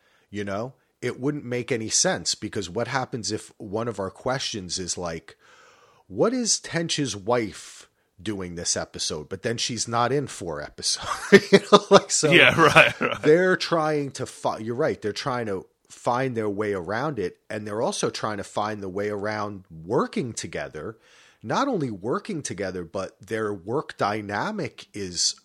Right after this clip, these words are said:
Speaker 1: is not completely clear. Who's in charge, who's in charge of thi-, right? Who leads?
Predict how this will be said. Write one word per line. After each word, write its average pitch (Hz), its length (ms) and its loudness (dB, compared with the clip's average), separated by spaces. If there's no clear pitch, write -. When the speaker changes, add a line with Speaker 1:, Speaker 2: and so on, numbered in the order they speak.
Speaker 1:
is 104 260 -6
not 95 520 -6
completely 110 600 -10
clear. 92 640 -10
Who's 107 500 -8
in 85 120 -10
charge, 123 720 0
who's 104 260 -8
in 90 80 -12
charge 92 360 -6
of 80 140 -14
thi-, 101 280 -6
right? 104 360 -4
Who 104 180 -10
leads? 117 880 -6